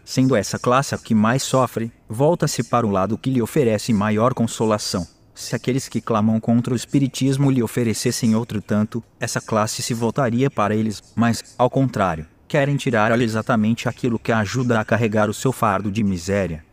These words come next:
E isto tem sido o meio mais seguro de perderem as suas simpatias e fazê-la engrossar as nossas fileiras.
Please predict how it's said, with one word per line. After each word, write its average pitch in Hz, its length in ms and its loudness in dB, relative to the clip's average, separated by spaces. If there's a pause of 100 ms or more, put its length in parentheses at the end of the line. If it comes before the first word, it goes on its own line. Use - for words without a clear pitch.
(220)
E 117 180 2
isto 139 220 -4
tem 113 220 0
sido 120 320 0
o - 20 4
meio 120 300 4
mais 123 260 2
seguro 110 420 0
de 98 120 -4
perderem 98 560 0
as 104 100 -2
suas 123 220 -2
simpatias 117 720 0
e 110 80 -2
fazê-la 117 420 0
engrossar 117 480 0
as 104 160 -2
nossas 110 380 -2
fileiras. 107 880 -2